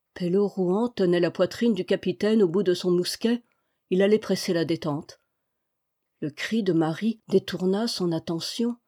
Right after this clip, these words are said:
et son regard tomba sur les deux médailles. Il jeta son fusil, qui de branche en branche dégringola bruyamment jusqu'à terre. Un cri s'étouffa dans sa gorge.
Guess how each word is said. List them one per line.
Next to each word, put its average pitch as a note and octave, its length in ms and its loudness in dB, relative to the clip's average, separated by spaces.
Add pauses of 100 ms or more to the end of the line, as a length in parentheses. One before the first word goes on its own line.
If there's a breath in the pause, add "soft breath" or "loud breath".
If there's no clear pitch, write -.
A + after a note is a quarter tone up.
(140)
et F3+ 80 -4
son B3 240 0
regard A#3 560 -2
tomba F#3 460 0
sur - 200 -6
les F#3+ 140 2
deux D#3 180 0
médailles. D#3 640 -2 (800)
Il F#3 180 -6
jeta G3 520 -6
son F#3+ 200 -10
fusil, F#3+ 580 -6 (120)
qui - 140 -8
de F3+ 120 4
branche F#3 480 0
en G3+ 100 0
branche F#3+ 420 0
dégringola F#3 680 0
bruyamment F3+ 580 2
jusqu'à G3+ 360 -4
terre. G#3 340 0 (420)
Un E3+ 140 2
cri B3+ 340 2
s'étouffa A3 640 -2
dans G3+ 120 0
sa F3 200 -2
gorge. G#3 560 -2